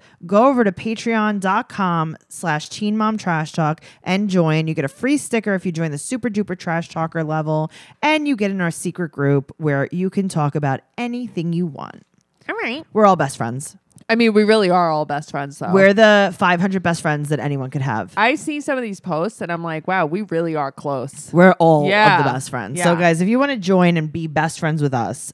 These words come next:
Speaker 1: make sure you do. Just saying.
Speaker 2: Okay.
Speaker 1: Um, what else can we tell them about?
Speaker 2: Um, we can tell them, like, meaning, like, podcast related?
Speaker 1: Yeah. Like,
Speaker 2: Uh,
Speaker 1: housekeeping. Remember when I taught you that word?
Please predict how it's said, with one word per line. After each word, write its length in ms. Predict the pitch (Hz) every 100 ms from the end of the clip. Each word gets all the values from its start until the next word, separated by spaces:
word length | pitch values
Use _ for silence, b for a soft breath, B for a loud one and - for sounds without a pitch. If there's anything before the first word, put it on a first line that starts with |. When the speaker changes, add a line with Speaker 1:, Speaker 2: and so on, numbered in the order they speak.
| -
Speaker 1:
make 220 | 170 147
sure 160 | -
you 120 | 135 117
do. 240 | 78 117 - _ b b b -
Just 200 | 151 143
saying. 380 | 76 - - 202 B
Speaker 2:
Okay. 260 | 453 - 294
Speaker 1:
Um, 520 | 165 165 165 165 160 - _ _ _ _
what 180 | 185 175
else 180 | 147 143
can 120 | 147
we 60 | 123
tell 160 | - 73
them 120 | 65
about? 300 | 55 53 50 b b -
Speaker 2:
Um, 840 | 208 220 214 214 208 208 208 196 - 185
we 160 | 185 196
can 200 | 214 202
tell 320 | 196 202 185
them, 680 | 185 180 180 180 175 175 165
like, 340 | 180 175 -
meaning, 300 | 175 180 175
like, 180 | 165 156
podcast 520 | - 208 247 254 262
related? 380 | 294 294 302 359
Speaker 1:
Yeah. 240 | 208 120 - _ _
Like, 200 | 175 170
Speaker 2:
Uh, 120 | 220 226
Speaker 1:
housekeeping. 760 | 226 208 - 127 - - 107
Remember 260 | 190 196 269
when 100 | 269
I 60 |
taught 220 | 254 254
you 80 | 269
that 140 | 269 -
word? 280 | 302 302